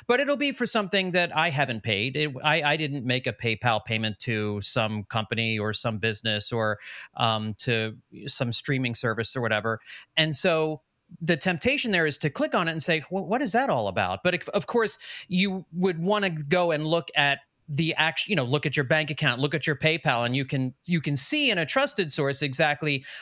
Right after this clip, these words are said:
whether or not you actually have paid that money. But a-, again, it can worry people if they s-, if they see something that says,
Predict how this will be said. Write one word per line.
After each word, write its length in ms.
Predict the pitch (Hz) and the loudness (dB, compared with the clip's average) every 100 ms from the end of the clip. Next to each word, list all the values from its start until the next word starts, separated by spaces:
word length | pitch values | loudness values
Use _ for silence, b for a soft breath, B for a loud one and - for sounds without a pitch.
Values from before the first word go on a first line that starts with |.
| B _ - | B _ -6
whether 440 | 175 185 208 190 | 0 2 2 2
or 60 | 170 | 2
not 240 | 185 180 | 2 2
you 100 | 165 | 2
actually 340 | 156 - 151 147 | 2 2 -2 0
have 380 | - 294 240 - | 2 2 2 0
paid 240 | 139 107 | 0 2
that 220 | 110 101 | 2 2
money. 260 | 107 101 147 | 0 0 2
But 160 | 208 | 2
a-, 200 | 202 196 | 2 0
again, 240 | 202 254 233 | -2 0 0
it 100 | 196 | 0
can 200 | 208 190 | -2 0
worry 300 | 240 294 202 | 0 0 -2
people 400 | 175 139 156 151 | -2 0 0 0
if 140 | - | 0
they 120 | 160 | 0
s-, 180 | 147 - | 0 -2
if 180 | - 143 | -4 -2
they 120 | 151 | 0
see 220 | 143 269 | 0 -2
something 300 | 254 190 156 | -2 -2 0
that 160 | 147 139 | -2 0
says, 300 | 151 147 | 0 0